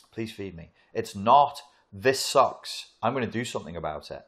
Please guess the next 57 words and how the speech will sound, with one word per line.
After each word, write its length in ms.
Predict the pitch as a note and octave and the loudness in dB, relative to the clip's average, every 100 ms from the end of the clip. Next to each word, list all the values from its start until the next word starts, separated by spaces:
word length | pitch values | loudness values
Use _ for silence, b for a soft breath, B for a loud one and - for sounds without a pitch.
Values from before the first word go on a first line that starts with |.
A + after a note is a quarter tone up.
| - | -2
And 100 | A#2 | 0
I'm 120 | D#3+ | 2
gonna 180 | D#3+ B2+ | 2 0
announce 420 | G2 G2 G#2+ - | 0 -2 -4 -8
it 120 | B2+ | -12
to 100 | - | -10
my 120 | B2 A#2 | -8 -6
tribe." 420 | - C3+ D#3+ E2 _ _ | -2 -2 -2 -6 _ _
Also 320 | - - - F2+ | -4 -2 0 2
valid. 340 | F2 - E2 - _ _ _ | 2 2 -6 -14 _ _ _
Also 360 | G#2 B2+ C3 G2+ | 2 4 2 2
valid. 300 | G2 A2 - B B - | 4 2 -2 B B 6
Or 480 | E3 E3+ C3 E3 B - | 8 8 6 2 B -12
you 140 | A#2+ | -8
could 160 | B2 G#2+ | -6 0
say, 260 | - G#2 G2+ | 4 4 4
"This 260 | A#2 - | 0 2
sucks, 320 | - A#2 - | 6 6 4
guys. 360 | - E2+ D#2 - - | 0 0 0 -6 -12
Would 180 | G2+ G#2 | -10 -8
you 80 | D3+ | -6
be 100 | E3 | -6
able 140 | D#3+ | -8
to, 440 | - - - C#2 G#2+ | -10 -10 -12 -8 -6
I, 60 | |
I 200 | A2 A2 | -2 0
don't 120 | B2 | -2
know 80 | C3+ | -2
what 180 | A2 - | -4 -6
to 80 | G#2+ | -6
do. 120 | A2 | -6
Can 160 | G#2+ G2+ | -6 -8
you 80 | F#3+ | -8
advise 420 | F#3+ E2 G2+ D3+ | -2 -2 -2 -4
me? 140 | A3 A3 _ _ _ - | -8 -8 _ _ _ -2
I 80 | B2 | 0
have 240 | A#2+ C3+ | 0 -6
some 180 | - A#2 | -6 -4
ideas 320 | A2+ A2+ A2+ | -2 0 0
for 120 | A2+ | -2
practical 420 | - G2+ - - F#2 | -8 -8 -8 -10 -2
steps. 360 | C3 - - _ | -2 -2 -8 _
Can 160 | - G#2 | -14 -8
you 140 | F2+ | -8
help 260 | D#2+ E2 - | 0 -2 -2
me? 220 | D#3+ E3 _ b b - | -10 -12 _ b b 6
I 120 | B2+ | 6
don't 160 | D#3+ D#3+ | 6 2
think 200 | D3+ B2+ | -4 -4
you 80 | D3 | 4
guys 320 | C3+ C3+ C3+ | 6 6 4
can 120 | C3 | -4
advise 400 | A2+ B2 B2+ A#2+ | 4 6 8 4
me 180 | B2 A2+ | -2 2
or 220 | B2+ D#3 | 8 8
help 240 | B2+ C3 A#2+ | 8 6 4
me, 260 | D#3+ F#3 | -8 -10